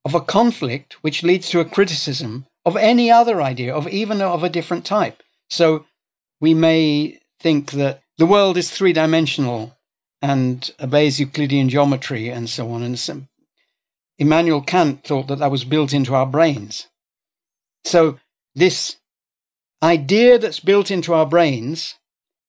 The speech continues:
could come into conflict with our ideas of how gravity works. Nobody could have predicted that, but it's trivial that if you don't like the look of a theory, then that's already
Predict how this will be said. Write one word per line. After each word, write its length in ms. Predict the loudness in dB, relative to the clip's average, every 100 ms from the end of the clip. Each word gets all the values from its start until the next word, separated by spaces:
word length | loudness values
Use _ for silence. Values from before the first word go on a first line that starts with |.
| _
could 140 | -6 -2
come 180 | 0 2
into 240 | 0 -4
conflict 680 | -2 -2 0 -2 -4 -4 -6
with 120 | -2
our 200 | 0 2
ideas 480 | 0 2 0 0 -2
of 180 | -6 -2
how 220 | 0 0
gravity 500 | 2 0 0 -6 -10
works. 580 | -10 -16 -18 -16 -16 -18 _ _ _ _ _ _ _ 2
Nobody 300 | 2 2 -2
could 140 | -4
have 120 | -12
predicted 460 | -2 0 0 -4 -8
that, 300 | -6 -6 -8 _ _ _ _ _ _ -4
but 240 | -4 -4 _ _ _ _ _ -8
it's 160 | -6 -2
trivial 520 | 0 4 4 4 2
that 200 | -2 -2 _
if 240 | -20 -10 0
you 40 |
don't 260 | 2 2 4
like 240 | 2 2
the 80 | 2
look 260 | 4 4 2
of 100 | 0
a 80 |
theory, 680 | 0 2 4 4 0 -6 -12 _ _ _ _ _ _ _ _ _ 0
then 400 | 2 2 -2 0
that's 220 | 2 2
already 760 | 2 4 2 4 0 0 -4 -8